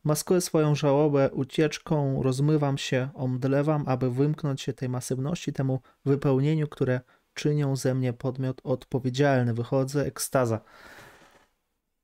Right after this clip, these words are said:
Z-, no, ci-, no, ci-, ciężko tutaj powiedzieć, ale ta odpowiedzialność to jest też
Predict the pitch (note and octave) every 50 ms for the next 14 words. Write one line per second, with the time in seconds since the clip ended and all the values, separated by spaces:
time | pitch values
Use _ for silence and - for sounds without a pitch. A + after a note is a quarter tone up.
0 | _ _ _ _ _ _ _ _ _ _ _ _ _ _ _ _ _ _ _ _
1 | _ _ _ _ _ _ - F3 D#3 F3 F#3 - - - - - - - - D#3
2 | C3+ B2+ C3+ C3 C3 C#3 C#3 C#3 C#3 C#3+ C#3 C#3 - - - - - - - _
3 | _ _ _ _ _ _ _ _ _ _ _ - - - - - - - - -
4 | - - - G#3+ F#3+ - _ _ _ - D#3+ - - D#3 D3+ E3 - - F3 E3+
5 | C3+ C#3+ D#3 - - - - _ - - F3+ F3+ F#3 - - D#3+ D3 - - D#3
6 | D3+ D3 D3 - D3+ C#3 D3+ E3 E3+ F#3 E3+ - - C#3 C#3+ D3 D3 - D#3+ D#3
7 | D3+ D3 - - D3+ C#3+ C#3+ C#3 E3+ E3+ F3 F3 E3 D3 C#3+ - - - C3 C3
8 | - - - C#3 - -